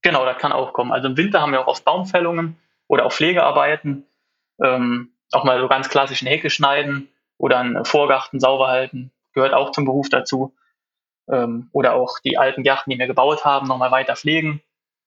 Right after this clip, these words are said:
Ähm, wir machen auch Parkpflege von öffentlichen Parks und Grünanlagen. Also das ist schon relativ weitläufig dann auch Baumpflege, wo man dann, äh, ich habe auch mal den Baumkletterer noch gemacht irgendwann.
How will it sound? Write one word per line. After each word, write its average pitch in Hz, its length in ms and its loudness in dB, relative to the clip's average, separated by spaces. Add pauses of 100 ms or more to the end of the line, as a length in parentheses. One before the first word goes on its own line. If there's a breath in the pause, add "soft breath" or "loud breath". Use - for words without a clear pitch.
(200)
Ähm, 123 340 -4 (100)
wir 127 140 -2
machen 127 220 0
auch - 120 -4
Parkpflege 143 760 0
von 131 180 -6
öffentlichen 131 480 -6
Parks 139 420 0
und 139 100 -14
Grünanlagen. 139 760 0 (800)
Also 127 380 -2 (260)
das - 140 -2
ist - 80 -4
schon 127 340 -4 (180)
relativ 131 520 -4 (320)
weitläufig 135 560 0
dann 127 180 0
auch - 140 -4
Baumpflege, 139 680 0 (500)
wo 135 60 -4
man 127 120 2
dann, 127 240 0
äh, 123 280 -2 (120)
ich - 160 0
habe 131 120 2
auch 123 40 -4
mal 127 140 2
den 131 120 -2
Baumkletterer 147 560 2
noch 135 180 -4
gemacht 135 300 -2
irgendwann. 127 480 -4